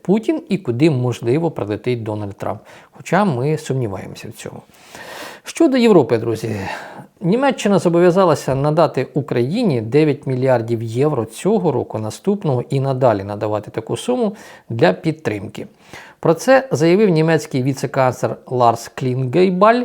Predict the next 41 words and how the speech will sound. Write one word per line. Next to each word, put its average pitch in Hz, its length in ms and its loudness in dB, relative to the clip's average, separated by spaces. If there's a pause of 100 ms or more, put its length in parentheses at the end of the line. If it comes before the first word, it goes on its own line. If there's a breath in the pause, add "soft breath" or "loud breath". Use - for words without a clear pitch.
(200)
який 135 260 -2
сьогодні 208 720 0
присутній 147 760 -2
в 123 120 -2
Україні. 107 800 -4 (440 loud breath)
І 156 100 2
він 240 120 0
каже: 147 240 2
«Так, 151 340 2
ми 135 160 -2
до 117 120 -2
бюджету 165 800 0
Німеччини 147 580 -4
будемо 135 380 -2
включати 123 520 -4
таку 117 400 -4
цифру, 107 600 -6
але 113 220 -2
кожного 139 400 -2
року 123 240 -2
треба 113 240 -2
буде 110 200 -4
її 120 120 -2
погоджувати, 123 840 -2
тому 127 240 -8
тут 143 220 -10
є 123 60 -4
певна 117 340 -4
проблема». 107 460 -4 (320 loud breath)
Але 147 180 2
заява 190 340 4
хороша. 104 420 -4 (100)
Норвегія 143 540 2
планує 123 400 -2
виділити 120 480 -2
нам 214 280 -2
вісім 180 260 -2
з - 60 -8
половиною 147 500 0
мільярдів 123 600 0
доларів. 123 500 0